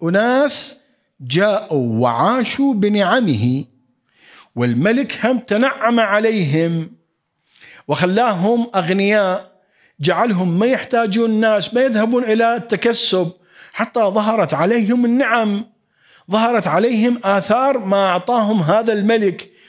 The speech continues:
وسع عليهم في أرزاقهم، هم لا يعرفوه، يعيشون في مملكته، أعطاهم هذه النعم وبذخ عليهم النعم، إلى أن بدأوا يطلبون، يريدون أن يرون ذاك الملك،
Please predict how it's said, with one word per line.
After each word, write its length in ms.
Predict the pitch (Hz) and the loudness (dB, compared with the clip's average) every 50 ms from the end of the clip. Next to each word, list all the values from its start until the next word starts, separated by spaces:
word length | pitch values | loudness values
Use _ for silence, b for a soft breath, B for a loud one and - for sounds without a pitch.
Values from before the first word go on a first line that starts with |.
| b b | b b
وسع 320 | - 254 240 - - 247 - | -2 -2 0 0 0 0 0
عليهم 320 | - 185 214 214 208 196 | 0 2 2 2 0 0
في 240 | 170 - 220 214 202 | 0 0 0 0 2
أرزاقهم، 540 | 185 151 151 196 190 190 180 175 170 165 156 b b b b b b b b - | 0 0 0 0 0 0 0 -2 -2 -2 -4 b b b b b b b b -2
هم 260 | 233 330 359 330 - | -2 -2 -2 -6 -4
لا 140 | 294 330 359 | -2 -2 -2
يعرفوه، 600 | 427 392 359 302 262 202 170 202 196 139 107 - _ _ _ _ _ _ _ _ _ _ _ _ - | 0 0 0 0 0 0 -2 -2 -2 -2 -4 -8 _ _ _ _ _ _ _ _ _ _ _ _ -6
يعيشون 400 | 160 165 190 220 185 - 294 262 | -4 -2 0 0 0 2 0 2
في 160 | 196 262 269 | 2 2 2
مملكته، 840 | 262 269 262 262 269 269 269 - 320 - 339 262 170 151 135 101 - - _ _ _ _ _ _ _ _ _ _ _ _ b b b b b b b - - | 2 2 2 0 0 0 0 -2 -2 0 0 0 2 0 0 -2 -4 -10 _ _ _ _ _ _ _ _ _ _ _ _ b b b b b b b -10 -4
أعطاهم 520 | 165 160 165 165 247 262 254 233 208 180 160 | -2 -2 0 0 0 0 2 2 2 2 2
هذه 320 | 160 202 233 220 208 196 | 2 2 0 0 0 0
النعم 380 | 190 208 226 247 226 262 294 294 302 b b b b b b b b b - | 0 0 0 0 0 0 0 -2 -2 b b b b b b b b b -4
وبذخ 460 | 160 165 175 294 311 294 262 214 214 | -2 0 0 0 0 0 0 0 0
عليهم 440 | 185 180 185 190 175 165 160 160 156 | 0 0 0 0 0 0 -2 -2 -2
النعم، 300 | 151 147 117 131 135 135 - _ _ _ - | -2 -4 -4 -6 -8 -12 -16 _ _ _ -4
إلى 120 | 240 269 | -2 -2
أن 580 | 262 285 285 - 277 262 285 285 294 302 294 302 - - b b b b b b b b b b b b - | -2 -2 -2 -2 0 2 2 2 0 0 -4 -6 -10 -14 b b b b b b b b b b b b -4
بدأوا 500 | 147 190 233 233 240 247 302 262 247 240 | -2 0 0 0 0 0 0 0 0 2
يطلبون، 600 | 220 208 202 214 233 220 208 247 302 320 320 294 | 0 0 0 0 0 0 0 0 0 0 2 0
يريدون 400 | 277 262 254 254 233 311 330 311 | 0 0 0 0 0 0 0 0
أن 140 | 247 254 262 | 0 0 2
يرون 460 | 269 262 269 311 359 370 339 294 254 | 2 2 2 0 0 2 0 0 0
ذاك 220 | 247 196 160 - | 0 0 0 -2
الملك، 580 | 147 127 117 110 101 92 90 - - - - - | -2 -2 0 -2 -2 -4 -6 -8 -12 -18 -18 -20